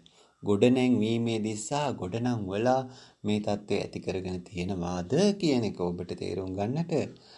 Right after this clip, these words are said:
අද අපි කියා දෙන දේ ඔබට ඉතාම වටිනා වේවි. ඉතින් ඒ නිසා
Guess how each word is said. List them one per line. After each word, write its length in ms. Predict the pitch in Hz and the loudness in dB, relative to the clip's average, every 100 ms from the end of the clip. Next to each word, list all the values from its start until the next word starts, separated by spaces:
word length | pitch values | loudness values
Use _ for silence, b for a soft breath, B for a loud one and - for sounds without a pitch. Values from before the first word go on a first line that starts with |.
| B | B
අද 220 | - 98 | -6 -2
අපි 260 | 147 151 - | 0 0 -2
කියා 340 | - 92 95 98 | -8 -4 -2 -2
දෙන 200 | 104 110 | -4 -6
දේ 220 | 123 147 | -4 -4
ඔබට 240 | 98 - 92 | -4 -6 -6
ඉතාම 320 | 92 90 87 | -6 -4 -6
වටිනා 440 | 85 85 87 85 82 | -6 -8 -8 -6 -6
වේවි. 320 | 82 - - _ B B B | -6 -8 -14 _ B B B
ඉතින් 260 | B 95 101 | B -2 -2
ඒ 200 | - 92 120 | 2 4 4
නිසා 400 | 139 - 95 | 2 0 0